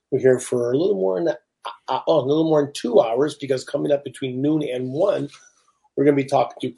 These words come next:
Clarkson Window and Door, a great local contractor that has been in business for many, many, many years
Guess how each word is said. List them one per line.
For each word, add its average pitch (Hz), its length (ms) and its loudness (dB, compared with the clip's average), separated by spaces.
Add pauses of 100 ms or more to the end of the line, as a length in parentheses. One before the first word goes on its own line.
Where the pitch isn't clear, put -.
Clarkson 143 520 6
Window 131 500 4
and 117 300 -8
Door, 120 400 -2
a 120 240 -8 (240)
great 131 340 4
local 123 240 -2
contractor 117 600 -4
that 117 120 -10
has 110 100 -12
been 113 180 -14
in 107 100 -14
business 110 340 -10
for 104 140 -10
many, 107 420 -12
many, 104 200 -12
many 104 220 -14
years 104 520 -10